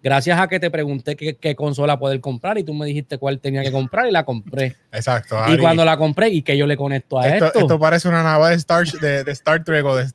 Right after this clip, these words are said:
Speaker 2: o de Star Wars.
Speaker 1: A
Speaker 2: Estamos
Speaker 1: veces llega,
Speaker 2: hundiendo
Speaker 1: a veces
Speaker 2: botones.
Speaker 1: llega, a veces llega la gente
Speaker 2: Nos falta
Speaker 1: y
Speaker 2: un
Speaker 1: se para,
Speaker 2: Arturito.
Speaker 1: se paran aquí y miran para allá y miran para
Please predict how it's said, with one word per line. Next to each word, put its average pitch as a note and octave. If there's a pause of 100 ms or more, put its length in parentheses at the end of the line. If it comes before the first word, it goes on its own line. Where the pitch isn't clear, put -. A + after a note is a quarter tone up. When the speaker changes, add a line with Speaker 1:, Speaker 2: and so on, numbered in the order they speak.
Speaker 2:
o B2+
de A#2+
Star D3+
Wars. D3+
Speaker 1:
A - (100)
Speaker 2:
Estamos D#3
Speaker 1:
veces F3
llega, F#3+ (100)
Speaker 2:
hundiendo E3
Speaker 1:
a D3+
veces D3+
Speaker 2:
botones. F3
Speaker 1:
llega, F3 (120)
a D#3
veces D3+
llega E3
la F#3+
gente F#3
Speaker 2:
Nos D3
falta D3+
Speaker 1:
y D#3+
Speaker 2:
un E3
Speaker 1:
se E3+
para, C#3
Speaker 2:
Arturito. E3+
Speaker 1:
se E3
paran D#3+
aquí F#3
y E3
miran D#3
para F3
allá E3+
y E3
miran D#3
para E3